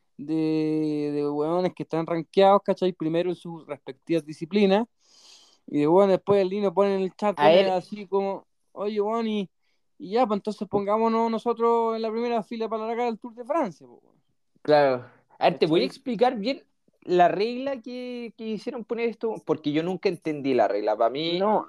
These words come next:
Speaker 1: al
Speaker 2: y yo
Speaker 1: final
Speaker 2: creo
Speaker 1: es
Speaker 2: que como mucha gente lo vio, es que eligieron con nombre y apellido tres personas y las pusieron en la quinta fila.
Speaker 1: Sí, eso es. No, al final, eh, la regla es que cualquier deportista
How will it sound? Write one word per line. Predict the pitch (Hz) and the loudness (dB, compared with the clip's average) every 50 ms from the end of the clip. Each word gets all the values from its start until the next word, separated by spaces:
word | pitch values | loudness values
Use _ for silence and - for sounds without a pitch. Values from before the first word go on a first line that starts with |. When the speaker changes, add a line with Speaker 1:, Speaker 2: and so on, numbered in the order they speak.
| 110 117 | -8 -8
Speaker 1:
al | 120 123 131 123 | -6 -6 -6 -4
Speaker 2:
y | 120 120 120 | -2 2 4
yo | - 202 | 6 8
Speaker 1:
final | 240 | 8
Speaker 2:
creo | 247 226 | 8 8
Speaker 1:
es | 190 160 | 6 6
Speaker 2:
que | 151 139 | 4 0
como | 131 139 131 135 131 131 | -2 -2 -2 -2 -6 -4
mucha | 135 156 165 - - 180 | -4 -6 -8 -6 -8 -10
gente | - - 175 175 - - 175 | -8 -8 -10 -10 -6 -4 -2
lo | 165 160 147 | 0 0 2
vio, | 147 156 170 180 196 208 208 - - | 0 0 -2 -2 -2 -4 -6 -8 -8
es | - 131 123 _ | -8 -8 -8 _
que | _ - 120 117 104 - - | _ -6 -6 -6 -6 -8 -10
eligieron | - 120 123 127 113 - 165 160 160 151 | -10 -8 -8 -8 -6 -2 -2 -2 -2 -2
con | 156 - 135 143 | -6 -8 -8 -6
nombre | 156 165 170 175 | -6 -4 -2 0
y | 175 | 0
apellido | 175 170 170 160 160 170 175 180 180 185 185 185 180 - _ | 2 2 2 0 -2 0 2 2 2 2 2 -2 -6 -8 _
tres | - 175 185 180 | -6 -6 -6 -6
personas | - - 170 - - 180 185 190 190 196 208 196 | -6 -10 -10 -8 -6 -6 -4 -4 -4 -6 -6 -4
y | - 156 | -2 0
las | 143 139 139 | 0 -2 -2
pusieron | - 135 - 160 139 143 135 139 | -4 -10 -8 -4 -4 -4 -2 -2
en | 135 131 | 0 0
la | 123 117 | 0 0
quinta | 113 123 117 - - 107 | -2 -10 -10 -8 -10 -10
fila. | - - 92 92 - - _ _ _ _ _ _ _ _ _ _ _ - | -10 -10 -12 -12 -12 -14 _ _ _ _ _ _ _ _ _ _ _ -18
Speaker 1:
Sí, | - 123 - - - - - - 180 | -16 -14 -14 -14 -12 -6 0 2 2
eso | 175 - - 240 - | 2 2 2 2 4
es. | 123 104 - 107 123 147 | 4 2 -2 -2 -4 0
No, | 175 175 170 | 2 4 4
al | 170 170 175 | 4 4 2
final, | - - 226 247 294 339 339 311 | -2 -6 -6 -2 -2 0 0 0
eh, | 233 208 | 0 0
la | 190 190 190 | 2 0 0
regla | 196 214 226 240 233 220 180 135 | 0 -2 -4 -4 -4 -4 -4 -4
es | 120 - - - _ _ _ _ _ _ _ _ _ _ _ _ _ _ _ _ _ _ _ _ _ _ _ _ _ | -6 -8 -18 -20 _ _ _ _ _ _ _ _ _ _ _ _ _ _ _ _ _ _ _ _ _ _ _ _ _
que | - - 165 160 _ | -10 -6 -6 -6 _
cualquier | - 180 180 180 175 - _ - 254 311 330 339 311 285 247 208 - 208 160 - - - - | 0 2 2 2 0 -4 _ -2 0 2 2 2 0 -2 -8 -8 -8 -10 -10 -12 -16 -16 -12
deportista | 170 143 143 139 - 165 160 151 _ _ - 226 220 175 - - _ _ - 147 120 | -8 -4 -4 0 2 2 2 2 _ _ -2 -2 -2 -2 -2 -6 _ _ -2 -2 -2